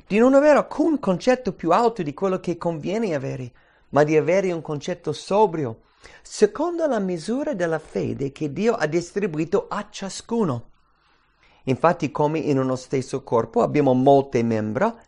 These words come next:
e tutte le membra non hanno la medesima funzione, così noi, che siamo molti,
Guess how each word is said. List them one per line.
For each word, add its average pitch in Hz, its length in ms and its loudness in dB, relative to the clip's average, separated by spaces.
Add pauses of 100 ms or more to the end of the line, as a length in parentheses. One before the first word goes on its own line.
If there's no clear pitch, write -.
(100)
e 147 160 0
tutte 202 260 0
le 170 140 4
membra 165 360 4
non 147 200 4
hanno 190 240 4
la 151 120 4
medesima 127 520 0
funzione, 123 960 0
così 151 320 4
noi, 220 640 0
che 170 160 -2
siamo 214 260 2
molti, 214 520 6